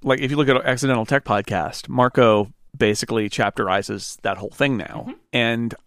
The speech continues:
Speaker 1: I, it's nice that they're there, but I don't really use those. I, I, I feel like in most cases that's overkill.
Speaker 2: Yeah.
Speaker 1: Um, although it's great if he's wa-, he wants to do it. I'm sure there are listeners out there who really appreciate that. Um, for me, it, it, it varies by the podcast,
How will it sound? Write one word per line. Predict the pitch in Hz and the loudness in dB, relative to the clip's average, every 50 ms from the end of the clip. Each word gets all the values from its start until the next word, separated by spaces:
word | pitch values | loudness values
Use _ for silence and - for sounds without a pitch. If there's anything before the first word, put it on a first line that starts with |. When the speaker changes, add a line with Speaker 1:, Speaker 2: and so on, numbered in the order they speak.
| _ _ _ _ _ _ _ _ _ _ _ - | _ _ _ _ _ _ _ _ _ _ _ -2
Speaker 1:
I, | 143 143 147 147 147 139 139 135 135 131 127 123 120 135 | 2 2 4 4 4 4 4 4 4 4 4 2 2 2
it's | 156 143 - - | 0 0 0 2
nice | 143 139 139 143 - | 2 2 2 4 2
that | 147 135 | 2 4
they're | 135 127 117 117 | 6 4 6 6
there, | 123 120 117 123 135 131 | 6 6 6 6 4 4
but | 120 120 120 117 | 4 2 2 2
I | 123 127 120 | 2 2 2
don't | 110 107 104 - | 0 -2 -4 -6
really | - 110 98 95 95 | -8 -8 -6 -6 -6
use | 95 98 - - - - | -8 -8 -10 -10 -10 -10
those. | - - - - - - - | -10 -10 -10 -10 -14 -16 -10
I, | - - - 180 139 - - | -10 -10 -10 -8 -10 -8 -8
I, | 123 - - - 120 | -8 -8 -6 -6 -6
I | 113 | -6
feel | - - 123 117 | 0 0 2 4
like | 113 107 104 - - - - - - - | 4 2 0 -2 -12 -18 -20 -20 -10 -2
in | 135 - | 0 4
most | 131 127 117 - | 4 4 2 2
cases | - 123 113 - 113 110 | 0 -2 -2 -2 -2 -2
that's | 113 104 - - | -2 -2 2 0
overkill. | 120 117 - 123 - - 135 135 170 196 - _ - - - _ _ | 0 2 0 -2 2 2 4 4 4 0 -4 _ -20 -20 -20 _ _
Speaker 2:
Yeah. | - 120 120 113 | 0 2 2 2
Speaker 1:
Um, | 107 110 - - | 2 0 0 0
although | 135 131 127 120 120 120 | 2 4 6 6 6 4
it's | 123 135 127 - | 4 2 -2 -4
great | - - 143 139 143 147 | -2 0 2 2 2 2
if | 135 131 | -2 -4
he's | - - 156 143 | -2 -4 -4 -2
wa-, | - 151 160 | 0 -2 0
he | - 135 156 | 2 2 2
wants | 156 147 - | 2 2 0
to | - 135 | 0 2
do | 127 151 156 | 4 4 4
it. | |
I'm | 139 135 127 | 4 2 -2
sure | - - 151 143 | 0 2 4 4
there | 139 135 131 | 6 6 4
are | 127 | 4
listeners | 127 131 123 - 135 127 127 | 2 0 0 0 -2 2 2
out | 127 123 | 2 2
there | - 123 113 | 2 0 0
who | 123 | 0
really | 120 120 117 113 117 113 113 113 - | 2 2 2 2 2 0 0 -4 -6
appreciate | - 139 - - 131 123 - 113 101 98 - | -10 -10 0 0 0 2 2 0 -2 -2 -2
that. | - 98 - - - - - - - - - - _ 123 | -4 -4 -4 -4 -6 -10 -14 -20 -20 -20 -20 -8 _ 0
Um, | 117 113 110 107 107 110 - - | 2 2 2 2 0 -4 -4 0
for | - 143 | 0 2
me, | 139 147 156 170 175 175 170 170 165 - - - - _ _ _ _ | 4 4 4 4 6 6 4 4 2 0 -2 -14 -20 _ _ _ _
it, | - 143 139 135 135 - | 6 6 6 6 4 2
it, | 156 135 127 127 131 | 4 4 6 6 4
it | 139 127 | 2 2
varies | 131 131 127 127 131 123 | 4 4 4 4 4 4
by | - 117 113 | 2 2 0
the | 101 | 0
podcast, | 98 - 117 107 107 - 120 110 104 104 107 - - | 0 0 0 0 2 0 0 0 0 0 -2 -6 -12